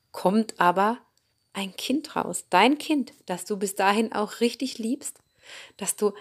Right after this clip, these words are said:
richtig, ähm, gut kennst, mit dem du ganz toll verbunden bist und mit dem es dann auch einfach leichter ist. Die schwere Zeit geht vorbei. Und,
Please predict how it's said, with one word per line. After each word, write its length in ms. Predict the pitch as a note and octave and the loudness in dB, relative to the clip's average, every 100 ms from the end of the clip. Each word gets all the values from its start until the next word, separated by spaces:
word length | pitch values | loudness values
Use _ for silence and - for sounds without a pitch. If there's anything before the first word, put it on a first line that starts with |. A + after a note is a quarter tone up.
| - _ | -20 _
richtig, 500 | F#3+ A3+ A3 C4+ - - - - _ | 6 6 6 -2 -4 -12 -20 -20 _
ähm, 320 | G#3+ G#3+ G#3+ - _ _ _ | -4 -2 -4 -8 _ _ _
gut 240 | C4 C4 - | -4 -4 2
kennst, 400 | A#3+ G#3 G#3+ G#3+ | 2 2 0 -4
mit 120 | G3+ | 0
dem 220 | G#3+ G#3 | 0 0
du 140 | G#3 - _ - | -6 -8 _ 0
ganz 340 | G#3 A#3 - | 0 0 -4
toll 240 | - G3+ | -2 0
verbunden 580 | A3 B3+ B3 G3 - G#3 | 0 -4 -4 -6 -6 -4
bist 300 | A3+ B3+ - - | -2 -2 -4 -2
und 140 | B3+ | 4
mit 180 | B3+ B3 | 4 2
dem 140 | F#3 F#3 | -2 -2
es 140 | G#3+ | -2
dann 180 | B3 A#3 | -4 -4
auch 140 | - | -6
einfach 520 | - E3 F3 G#3 G#3+ _ - _ _ | -8 -12 -10 -12 -12 _ -20 _ _
leichter 640 | A#3 A#3 A3+ A3+ - - - | 4 6 6 4 -4 -14 -16
ist. 200 | - - _ _ _ - | -18 -20 _ _ _ -14
Die 80 | - | -10
schwere 400 | - E3+ F#3+ A#3+ | -4 -4 -2 -4
Zeit 300 | - G#3 G#3 | -4 -6 -6
geht 200 | G3 - | -10 -10
vorbei. 460 | - A3+ F3 E3 - _ _ _ _ - | -14 -6 -4 -4 -8 _ _ _ _ 0
Und, 640 | C#4+ D4 C4 C#4+ - | 4 6 6 4 -2